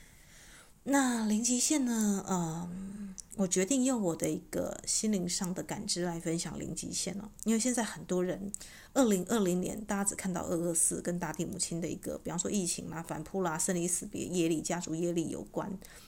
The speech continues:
但是大家忽略了两个零哦，就是二零二零年是净空释放，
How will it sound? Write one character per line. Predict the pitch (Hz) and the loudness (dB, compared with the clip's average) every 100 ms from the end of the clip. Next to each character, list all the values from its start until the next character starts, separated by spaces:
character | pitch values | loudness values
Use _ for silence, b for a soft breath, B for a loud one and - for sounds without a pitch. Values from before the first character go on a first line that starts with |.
| B | B
但 | 285 | 4
是 | 269 | 6
大 | 262 240 | 4 2
家 | 226 | 0
忽 | - 220 | 0 2
略 | 220 190 | 4 4
了 | |
两 | 156 170 | 4 0
个 | 151 | -2
零 | 170 - - | -2 -2 -6
哦， | 202 208 | -10 -6
就 | - | -2
是 | - 175 208 B B B B | 0 0 -4 B B B B
二 | 269 | 6
零 | 226 208 | 6 4
二 | 233 | 4
零 | 196 190 | 4 4
年 | 180 170 | 2 0
是 | 190 | -2
净 | 185 208 175 | -2 0 0
空 | - 180 180 | -2 -2 2
释 | - 208 180 | 2 2 0
放， | - 170 196 | 0 -2 -2